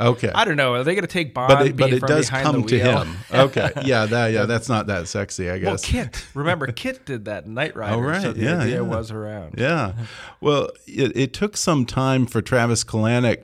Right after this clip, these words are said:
Speaker 1: to commit to Uber. At one point, didn't he flirt with, uh, creating an app similar to Airbnb?
Speaker 2: That, that's funny because he, so he had sold his previous company,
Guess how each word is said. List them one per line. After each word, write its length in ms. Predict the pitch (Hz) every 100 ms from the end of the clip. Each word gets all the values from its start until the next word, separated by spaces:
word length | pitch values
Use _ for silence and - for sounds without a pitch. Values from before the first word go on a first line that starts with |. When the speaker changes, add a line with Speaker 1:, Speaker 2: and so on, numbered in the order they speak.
| _
Speaker 1:
to 100 | -
commit 520 | 104 - 104 117 135 -
to 200 | 117 104
Uber. 500 | 107 95 98 80 - -
At 160 | 113
one 180 | 127 175
point, 400 | - 156 123 -
didn't 200 | 139 143
he 100 | 117
flirt 480 | - - 110 123 -
with, 320 | 117 110 113
uh, 220 | 101 98
creating 340 | 92 123 123 113
an 140 | 101
app 340 | - 104 110 -
similar 480 | - 113 117 113
to 100 | 110 92
Airbnb? 1120 | 101 107 110 113 104 95 104 113 131 127 131
Speaker 2:
That, 260 | 120 160 -
that's 260 | 147 170
funny 280 | - 160 139
because 320 | 113 120 117
he, 240 | 143 160 131
so 180 | 147
he 140 | 135 180
had 100 | 196
sold 380 | - 156 139 123
his 160 | 123
previous 480 | - 139 139 127 117
company, 580 | - 110 104 95 98 98